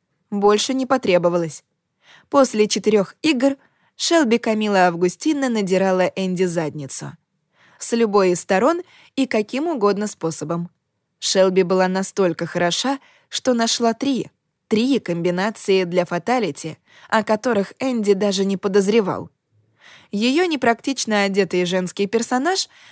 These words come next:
нанес еще один круговой удар ногой персонажу Энди и одновременно удар по его эго.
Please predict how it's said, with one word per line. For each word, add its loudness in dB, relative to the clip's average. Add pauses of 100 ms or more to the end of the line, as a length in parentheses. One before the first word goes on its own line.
(100)
нанес 0
еще 0
один 0
круговой 2
удар 0
ногой 0
персонажу -2
Энди -6 (520)
и 2
одновременно 0 (140)
удар -2
по -8
его 0
эго. -10